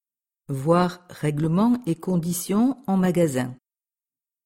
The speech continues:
Ce nouvel avantage permet de bénéficier de bons cadeaux, jusqu'à cent quatre-vingt-quinze euros pour le parrain et cinquante euros pour chaque filleule, à déduire du montant de leur prochain achat optique,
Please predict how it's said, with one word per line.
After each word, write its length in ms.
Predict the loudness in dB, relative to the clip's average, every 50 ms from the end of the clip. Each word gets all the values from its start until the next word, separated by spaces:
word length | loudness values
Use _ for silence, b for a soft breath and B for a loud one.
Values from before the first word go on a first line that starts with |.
| _ _ _
Ce 160 | _ -6 -4
nouvel 320 | -2 -2 -2 0 2 2 2
avantage 680 | 2 0 0 -4 -4 -2 -2 0 0 0 -2 -4 -6
permet 420 | -2 -2 -2 -2 0 -2 -2 -2 -2
de 100 | -4 -4
bénéficier 720 | -2 -2 -2 -2 -4 -6 -6 -10 -12 -10 -6 -6 -6 -4
de 100 | -4 -6
bons 300 | -4 -4 -4 -4 -4 -2
cadeaux, 420 | -2 -2 -2 0 -2 -2 -2 -4 -8 _ _ _ _ _ _ _
jusqu'à 400 | -10 -10 -10 -8 -4 -4 -4 -4
cent 320 | -4 -4 -2 0 0 0
quatre-vingt-quinze 760 | 0 -2 -4 -4 -6 -6 -4 -4 -4 -4 -4 -6 -4 -4 -4
euros 280 | -4 -4 -2 -4 -6 -6
pour 180 | -6 -6 -4
le 80 | -4 -4
parrain 460 | -4 -4 -6 -4 -2 -2 -2 -4 -4 -6 _ _ _ _ _ _ 0
et 100 | 0 2
cinquante 640 | 2 2 2 2 2 2 2 0 0 0 0 0 -2
euros 360 | -4 -2 -2 -2 -2 -2 -4
pour 280 | -6 -8 -12 -10 -10 -10
chaque 300 | -6 -6 -6 -6 -6 -12
filleule, 560 | -12 -8 -6 -4 -2 0 0 0 0 -2 -6 -18 _ _ _ _ _ _ _ _ _
à 120 | -2 0 2
déduire 600 | 4 2 2 2 0 -2 -2 -2 -2 0 -2 -2
du 120 | -2 0 -2
montant 400 | 0 0 0 -2 -2 -2 -2 0
de 140 | 0 0
leur 200 | 0 -2 -2 -4
prochain 440 | -8 -4 -2 -2 -2 -2 -2 -2 -2
achat 320 | -2 -2 -4 -4 -2 -2 -4
optique, 500 | -4 -6 -10 -8 -8 -8 -8 -8 -10